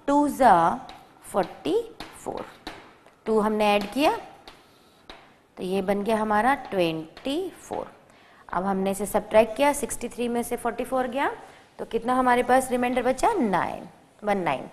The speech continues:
हमने pair copy किया, eight four, Right?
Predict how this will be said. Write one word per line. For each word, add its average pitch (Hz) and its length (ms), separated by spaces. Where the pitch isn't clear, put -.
हमने 185 260
pair 208 320
copy - 280
किया, 262 280
eight 180 440
four, - 240
Right? 381 260